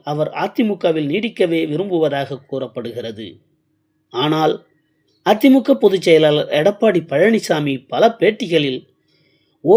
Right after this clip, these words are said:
பன்னீர்செல்வத்தை மீண்டும் கட்சியில் சேர்க்க மாட்டேன், அவர் எங்களது கோவிலான அதிமுக தலைமை அலுவலகத்தை குண்டர்கள் மூலம் தாக்கினார், எனவே அவருக்கு இங்கு இடமில்லை என்று திட்டவட்டமாக தெரிவித்து விட்டார்.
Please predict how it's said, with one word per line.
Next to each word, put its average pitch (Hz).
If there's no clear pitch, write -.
பன்னீர்செல்வத்தை 247
மீண்டும் 208
கட்சியில் 185
சேர்க்க 170
மாட்டேன், 107
அவர் 196
எங்களது 240
கோவிலான 233
அதிமுக 226
தலைமை 196
அலுவலகத்தை 170
குண்டர்கள் 196
மூலம் 143
தாக்கினார், 110
எனவே 233
அவருக்கு 208
இங்கு 175
இடமில்லை 170
என்று 143
திட்டவட்டமாக 143
தெரிவித்து 135
விட்டார். 98